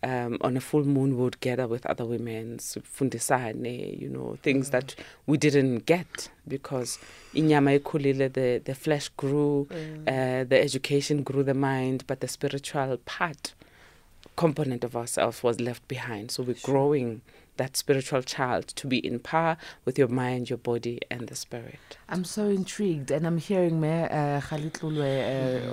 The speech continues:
Speaker 1: Mm-hmm.
Speaker 3: just, uh, <laughs> agreeing with everything. Uh,
Speaker 1: Mm.
Speaker 3: maybe tell us a bit about the sort of teachings themselves. What is
Speaker 2: Okay.
Speaker 3: it that we have lost as, as African empresses?
Speaker 2: Yes.
Speaker 3: What is it that we have departed from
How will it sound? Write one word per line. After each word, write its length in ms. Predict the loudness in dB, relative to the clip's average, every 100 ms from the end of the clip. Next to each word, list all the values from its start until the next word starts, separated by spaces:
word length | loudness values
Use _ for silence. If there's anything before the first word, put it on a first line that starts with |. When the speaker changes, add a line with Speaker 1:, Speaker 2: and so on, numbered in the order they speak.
| -4
Speaker 1:
Mm-hmm. 100 | -4
Speaker 3:
just, 340 | -2 -4 -6 -4
uh, 300 | 0 0 6 8
<laughs> 80 |
agreeing 640 | 8 6 4 4 4 2 2
with 220 | 2 2
everything. 640 | 2 2 0 2 2 2 -4 -6 2
Uh, 160 | 4
Speaker 1:
Mm. 120 | 4 4
Speaker 3:
maybe 260 | 4 4
tell 240 | 0 -2 -2
us 140 | -2
a 40 | -2
bit 220 | -2 0
about 380 | 2 2 2 -2
the 100 | -8
sort 220 | -4 -2 -2
of 100 | -4
teachings 680 | -10 -8 -6 -4 -4 -4 -6
themselves. 520 | -6 -6 -4 -4 -4
What 320 | -4 -2 -2 -2
is 40 |
Speaker 2:
Okay. 120 | -4 0
Speaker 3:
it 60 |
that 180 | 2 2 -4 -16 -2
we 140 | 0
have 200 | 0 0
lost 460 | 0 0 0 -4 -4
as, 340 | -2 0 -2 -4 -4
as 280 | -4 -6 -16 -20 -20 -10
African 600 | -8 -4 -6 -2 -2 -2
empresses? 760 | -2 -4 -4 -10 -8 -10 -10 -14 -18 -10
Speaker 2:
Yes. 100 | 4
Speaker 3:
What 180 | 6 6
is 200 | 4 2
it 180 | 0 2
that 300 | 2 2 -2
we 200 | 0 2
have 400 | 0 -2 -4 -4
departed 520 | -6 -4 -4 -4 -8
from 420 | -4 -2 -2 -6